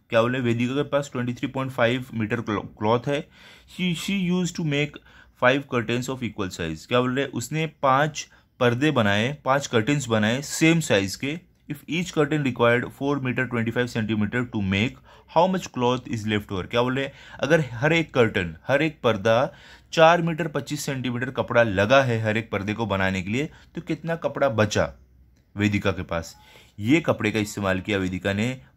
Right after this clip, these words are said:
पांच कर्टेन बनाने के लिए, पांच पर्दे बनाने के लिए, जिसमें से हर एक पर्दे को चार मीटर पच्चीस सेंटीमीटर लगा। तो अब कितना कपड़ा बचा वेदिका के पास, वो आपको बत-,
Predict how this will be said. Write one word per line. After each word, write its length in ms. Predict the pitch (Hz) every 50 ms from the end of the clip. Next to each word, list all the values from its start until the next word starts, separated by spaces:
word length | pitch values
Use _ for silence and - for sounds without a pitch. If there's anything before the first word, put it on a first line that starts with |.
| _ _ _ -
पांच 280 | 156 165 185 190 185 -
कर्टेन 340 | - 139 120 - 117 104
बनाने 320 | 98 95 92 85 82 85 85
के 120 | 78 98
लिए, 100 | - - -
पांच 220 | 127 131 147 147
पर्दे 320 | - - 131 117 110 117 110
बनाने 360 | 104 104 98 92 92 92 92
के 100 | 85 95
लिए, 300 | 98 107 127 156 175 175 - _ - - _ -
जिसमें 280 | 110 113 117 156 165 160
से 80 | 175
हर 180 | 165 165 175 180
एक 140 | 175 160 -
पर्दे 240 | 160 147 143 147
को 120 | 139 156 156
चार 360 | 151 - 147 131 135 139 135
मीटर 400 | 131 117 107 101 123 143 170 202 - _ _ - - _ _ -
पच्चीस 340 | 113 110 - - 147 151 147
सेंटीमीटर 540 | - 131 117 113 110 117 110 104 123 131 135
लगा। 280 | 117 98 90 87 82 73 73 _ _ _ - - - - _ _ _ -
तो 60 | 196
अब 160 | 196 190 190
कितना 520 | - 160 131 - 147 156 170 180 185 180
कपड़ा 340 | 175 - 131 117 131 131 131
बचा 240 | 123 113 110 - 110
वेदिका 360 | 98 92 90 92 80 - 85
के 80 | 82 85
पास, 260 | - 87 85 85 117
वो 60 | 123
आपको 220 | 117 110 110 98 92
बत-, 240 | 85 87 - _